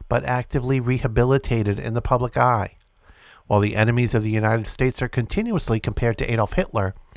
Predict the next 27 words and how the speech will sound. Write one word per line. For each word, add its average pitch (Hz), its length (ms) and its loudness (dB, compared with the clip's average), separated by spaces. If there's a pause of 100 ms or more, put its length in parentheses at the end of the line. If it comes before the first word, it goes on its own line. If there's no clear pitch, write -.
(220)
and 117 140 -6
condemned 123 640 0 (320)
through 120 120 0
the 123 100 -2
U 127 200 4
S 135 160 -2
dominated 90 640 0
world. 107 600 2 (2250)
In 202 140 2
reality, 123 600 4
the 113 140 -2
U 139 220 6
S 98 400 2
is 110 400 4
the - 160 -2
single 156 400 0
most 131 400 0
tyrannical 131 680 2
and 127 160 -2
destructive 127 680 2
government 104 500 2
on 104 280 2
this 104 260 0
planet, 113 500 -2 (580)
and 117 140 2
it 117 100 4
is 113 200 0